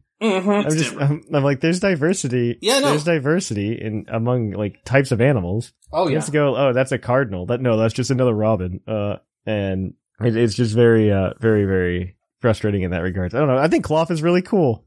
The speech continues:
Speaker 1: Oh,
Speaker 2: I think
Speaker 1: I
Speaker 2: he's
Speaker 1: love him.
Speaker 2: cute.
Speaker 1: He's cool looking.
Speaker 2: Yeah, I think it's a,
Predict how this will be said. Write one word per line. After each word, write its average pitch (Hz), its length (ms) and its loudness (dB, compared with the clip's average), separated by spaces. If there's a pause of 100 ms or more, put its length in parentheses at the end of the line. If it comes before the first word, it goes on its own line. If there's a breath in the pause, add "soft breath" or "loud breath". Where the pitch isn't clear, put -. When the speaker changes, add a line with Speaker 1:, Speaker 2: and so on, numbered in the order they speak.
(140)
Speaker 1:
Oh, 190 180 2
Speaker 2:
I 165 40 -2
think 165 100 2
Speaker 1:
I 160 40 4
Speaker 2:
he's 123 80 0
Speaker 1:
love 120 200 -2
him. 101 100 -8
Speaker 2:
cute. 151 220 0 (200)
Speaker 1:
He's 220 200 0
cool 117 280 -2
looking. 107 400 -6 (200)
Speaker 2:
Yeah, 131 260 -2
I 135 100 0
think 202 180 0
it's 147 140 -2
a, 139 120 -2